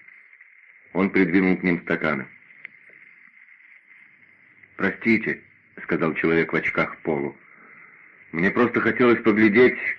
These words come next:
как работают мозги у сверхчеловеков».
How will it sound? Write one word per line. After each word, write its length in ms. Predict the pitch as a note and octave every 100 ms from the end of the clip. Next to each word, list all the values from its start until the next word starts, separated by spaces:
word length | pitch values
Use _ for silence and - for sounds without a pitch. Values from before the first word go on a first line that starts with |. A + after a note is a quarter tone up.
| -
как 300 | - B2 B2
работают 640 | G#2+ G#2+ A2+ A#2 A2 G2+ G2
мозги 460 | G2+ E2 D#2 G#2+ A2+
у 80 |
сверхчеловеков». 1040 | F#2 - G2+ F#2+ - G2 F#2+ G2 G#2+ G#2+ D#2